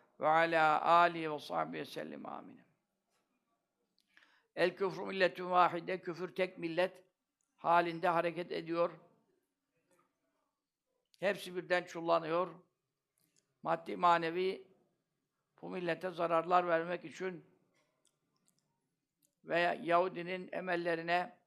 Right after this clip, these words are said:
hizmet etmek için hepsi gayret ediyor. İçimizdeki vatan hainleri de maalesef bunlara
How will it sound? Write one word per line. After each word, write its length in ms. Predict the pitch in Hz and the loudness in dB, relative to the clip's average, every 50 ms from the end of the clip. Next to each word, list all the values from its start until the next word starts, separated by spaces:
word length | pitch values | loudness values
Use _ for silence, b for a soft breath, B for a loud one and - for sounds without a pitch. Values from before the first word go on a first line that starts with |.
| _ _ _ _ _ _ - - | _ _ _ _ _ _ -12 -12
hizmet 320 | 175 170 170 190 180 - | -8 -4 -2 -2 0 0
etmek 360 | 175 165 - - 170 165 165 | -2 -4 -4 -4 -6 -6 -6
için 240 | 165 160 - 185 180 | -8 -8 -8 -4 -4
hepsi 240 | 175 165 - - 185 | -4 -4 -4 -6 -6
gayret 420 | - - 165 160 160 170 170 165 | 0 2 2 2 2 2 -2 -2
ediyor. 320 | 156 151 131 151 175 190 175 156 - _ _ _ _ _ _ _ _ _ _ _ _ _ _ _ _ b b b b b b - | -4 -6 -2 -2 -2 -2 -2 -4 -12 _ _ _ _ _ _ _ _ _ _ _ _ _ _ _ _ b b b b b b -14
İçimizdeki 680 | - - 165 - 185 175 180 170 160 175 165 165 185 175 | -12 -12 -10 -8 -8 -10 -8 -6 -4 -4 -4 -4 -4 -4
vatan 300 | 170 160 - 190 185 - | -4 -2 -2 -2 -4 -2
hainleri 500 | 156 170 170 165 165 165 165 165 175 170 | 0 2 2 2 2 0 -4 -4 -4 -4
de 80 | 170 | -6
maalesef 600 | 160 156 165 165 170 160 151 151 - 180 151 - | -4 0 0 0 2 0 -2 -6 -8 -10 -10 -10
bunlara 560 | - 160 156 151 156 170 180 190 202 - - | -10 -6 -2 0 2 4 4 2 0 -4 -12